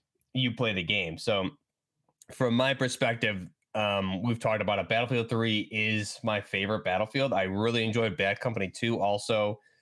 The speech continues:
Um, that's where I, we did a lot of clan battles back in the day.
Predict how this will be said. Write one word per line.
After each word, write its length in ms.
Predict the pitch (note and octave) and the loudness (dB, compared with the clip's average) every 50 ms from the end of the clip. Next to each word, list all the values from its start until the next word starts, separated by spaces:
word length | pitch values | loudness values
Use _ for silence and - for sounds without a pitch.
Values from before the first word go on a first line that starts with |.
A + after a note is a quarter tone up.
| _ _ _ _ _ _ _ _ _ - | _ _ _ _ _ _ _ _ _ -2
Um, 520 | - G2+ F#2+ F#2 F2+ F2+ F2 F2 F2 F2+ - _ _ _ - | 0 0 2 2 0 -2 -2 -4 -6 -8 -10 _ _ _ -6
that's 240 | G2 G2 G#2 G2+ - | -2 -2 -2 -2 0
where 120 | A2 G#2 | 0 0
I, 80 | G2+ G2+ | 0 0
we 140 | F2+ G2 G2+ | 0 -2 -4
did 160 | F#2 G2+ F#2+ | -2 0 0
a 40 | F#2 | 2
lot 180 | F2 E2+ E2 | 2 2 0
of 60 | E2+ - | 0 -2
clan 280 | - C3+ C3+ C3+ B2+ G#2+ | -2 0 0 0 0 0
battles 320 | C3 B2 B2 A#2+ A#2 A#2 | 0 0 0 0 -2 -2
back 200 | - A#2+ A#2+ A2+ | -2 -2 0 0
in 40 | A2+ | 0
the 80 | A2+ | -2
day. 440 | G#2 G2+ A2 A2 A2 A2 A2 A2 G#2+ | 0 0 2 2 2 2 0 0 -2